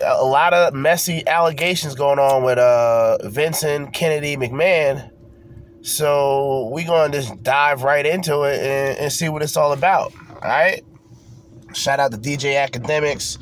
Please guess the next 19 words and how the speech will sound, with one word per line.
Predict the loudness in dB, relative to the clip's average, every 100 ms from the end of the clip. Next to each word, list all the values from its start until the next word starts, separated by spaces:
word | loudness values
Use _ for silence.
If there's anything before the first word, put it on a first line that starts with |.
| -18 -20 -20 -20 -20 -18 -4
A | -4
K | -2 -2 -2 -2
A | -2
King | -4 -4 -2
Akademiks | -2 -2 -4 -2 -2 -2 -4 -4
on | -2 0
YouTube, | 0 -4 -6 -6 -6 -6 -8 -8
A | -6 -4
K | -4 -6 -4 -2 -4
A |
The | -4 -6
Academy, | -6 -8 -4 -2 0 0 -2 -4 0
also | 2 2 0 -2
known | -2 -2 0 -2
for | -4
the | -4
War | -6 -6 -2 -2 -2
in | -4
Chirac, | -4 -2 0 -2 -2 -2 -2 -2 -4